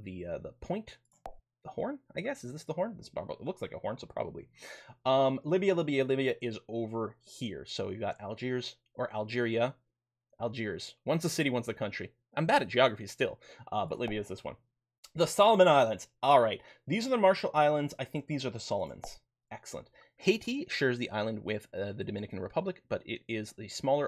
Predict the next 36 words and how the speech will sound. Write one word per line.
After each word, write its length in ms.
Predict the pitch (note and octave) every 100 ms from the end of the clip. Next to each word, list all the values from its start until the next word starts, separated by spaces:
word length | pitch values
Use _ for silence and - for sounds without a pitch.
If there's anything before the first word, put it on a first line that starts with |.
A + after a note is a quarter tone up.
| C#3
of 140 | C3
the 60 | B2
two. 160 | -
It's 160 | B3+ -
got 140 | -
the 60 | -
smaller 280 | - G#2 G2+
name. 260 | D#3 F3 - - -
Saudi 260 | - D3 A#2+
Arabia 240 | A2+ A2+
is 80 | G#2
the 80 | F#2
big 180 | G#2+
one 180 | G#2 G2 G2+
here. 360 | - E3 D#3 D#3+ - _
El 140 | C#3+ C3
Salvador 760 | - F#3+ D4+ G3+ G#2 G#2+ B2+ -
is 340 | B2+ A#2+ A#2+ -
the 140 | A#2 -
other 160 | C3+ A#2+
tiny 320 | - C#3+ C#3+
one 120 | D3+
that's 160 | G2+ -
not 140 | -
Costa 300 | - - -
Rica. 260 | - - C#4 _ - - _ -
Grenada 800 | C3 B2+ C#3 B3 F4+ D#3 G#3 -
is 560 | C#3 D3 C#3+ C#3+ C#3+ - _ _ _ -
this 260 | B2+ C3+ -
one 200 | A#2 -
over 200 | A2 -
here, 180 | - -
second 340 | - - -
from 140 | - G2+
the 80 |
bottom. 300 | G2+ A#2+ C4